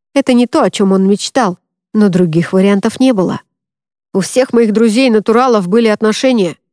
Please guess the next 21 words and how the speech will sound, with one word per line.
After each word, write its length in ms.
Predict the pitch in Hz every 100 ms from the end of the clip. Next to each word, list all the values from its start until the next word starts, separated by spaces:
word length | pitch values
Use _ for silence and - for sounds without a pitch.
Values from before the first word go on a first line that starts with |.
| _
Я 140 | - 339
тоже 300 | 392 311 202
хочу 300 | 226 - 226
завести 380 | 190 208 - 269
парня, 480 | - 240 185 180 196 _ _ -
но 120 | 254
пока 320 | 262 - 320
у 20 |
меня 240 | 233 202 202
есть 300 | 196 233 -
только 260 | 214 -
это». 380 | 208 214 - 123 _ _ _ _ _ _ _ _ -
Ни 180 | 269 294
Эллиот, 540 | - 202 190 190 190 - _
ни 180 | 247 277
другие 420 | 262 285 240 247
старшеклассники, 840 | - 220 - 220 262 285 - 196 196
с 60 |
которыми 460 | - 214 240 226 208
я 180 | 202 214
беседовала, 680 | 190 - 294 220 190 185